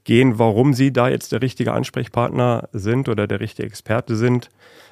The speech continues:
ähm, ist auch klar, denn Sie sind der, äh, Chefarzt der Klinik für Hals-, Nasen- und Ohrenheilkunde. Aber was in unserem Fall jetzt heute viel wichtiger ist,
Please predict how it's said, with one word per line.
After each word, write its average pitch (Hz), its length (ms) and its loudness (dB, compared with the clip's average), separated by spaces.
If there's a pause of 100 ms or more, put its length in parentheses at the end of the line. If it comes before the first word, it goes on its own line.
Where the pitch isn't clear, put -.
ähm, 110 300 2
ist - 180 -6
auch 127 180 2
klar, 135 200 2
denn 110 180 2
Sie 104 80 -6
sind 117 260 -2
der, 107 340 2
äh, 101 160 -2
Chefarzt - 800 -2
der 107 200 0
Klinik 110 360 0
für 104 180 -6
Hals-, 107 300 -2
Nasen- 101 480 0
und 101 200 -6
Ohrenheilkunde. 139 880 0
Aber 127 360 2
was 113 240 -4
in 107 280 -6
unserem 131 380 2
Fall 120 300 -4
jetzt 113 200 -6
heute 110 200 -2
viel 104 160 -4
wichtiger 113 340 -4
ist, 110 220 -4